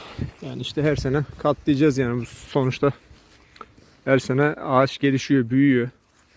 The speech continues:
E, daha, e, oturaklı hale geliyor. Oturaklı hale geldikçe,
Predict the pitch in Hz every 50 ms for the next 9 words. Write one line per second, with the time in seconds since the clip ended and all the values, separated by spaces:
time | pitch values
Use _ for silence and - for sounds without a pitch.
0 | _ _ - - 147 127 117 113 117 117 131 139 143 - - _ _ _ _ _
1 | _ _ _ _ _ _ _ _ _ - 190 170 147 - - - 131 - - 131
2 | 143 135 - - 151 147 143 135 147 139 135 131 110 110 113 123 135 - _ _
3 | _ _ _ _ _ - - _ _ _ _ _ _ _ _ _ _ _ _ _
4 | _ - _ _ _ - _ _ _ _ _ - - _ _ _ _ _ _ _
5 | _ _ _ _ _ _ - - 135 139 139 135 131 127 123 127 120 - 135 135
6 | 135 - - 156 151 139 135 135 139 135 127 - _ - 143 139 139 135 - -
7 | 151 151 143